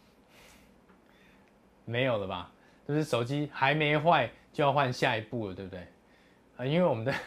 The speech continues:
<laughs> 作业系统，对，作业系统被这个 Apple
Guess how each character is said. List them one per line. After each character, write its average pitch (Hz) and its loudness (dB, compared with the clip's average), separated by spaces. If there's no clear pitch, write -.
<laughs> - -20
作 175 10
业 170 8
系 156 0
统， 107 -6
对， 123 0
作 170 8
业 165 8
系 156 -2
统 107 -4
被 127 0
这 131 -4
个 113 -4
Apple 113 -4